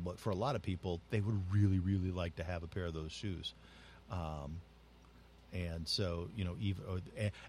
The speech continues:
and then even worse, you know, you saw a lot of people just loading up their cars with stuff. You know, that stuff's all gonna end up in swap meets or being sold on a corner or somewhere. They weren't buying,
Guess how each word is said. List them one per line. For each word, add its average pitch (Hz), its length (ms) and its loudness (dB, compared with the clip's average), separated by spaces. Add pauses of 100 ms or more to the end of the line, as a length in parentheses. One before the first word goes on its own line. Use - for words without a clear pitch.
(120)
and 127 200 10
then 127 200 6
even 113 260 6
worse, 170 300 6
you 110 60 2
know, 107 60 6
you 98 120 4
saw - 160 4
a - 20 6
lot 95 160 4
of 92 80 -2
people 104 200 2
just 92 160 0
loading 101 320 6
up 95 100 0
their 85 140 -2
cars 110 340 0
with 85 100 -4
stuff. 78 360 -4
You 92 60 2
know, 101 180 4
that 104 180 0
stuff's 85 240 -4
all 87 100 0
gonna 87 200 -2
end 90 120 0
up 87 160 -4
in 82 80 -4
swap 98 320 -2
meets 90 320 -2
or 90 60 -4
being 85 180 -2
sold 95 280 -2
on 87 120 -2
a 82 60 -4
corner 113 320 0
or 73 60 -4
somewhere. 82 360 -4
They 110 80 -2
weren't 101 220 0
buying, 90 240 0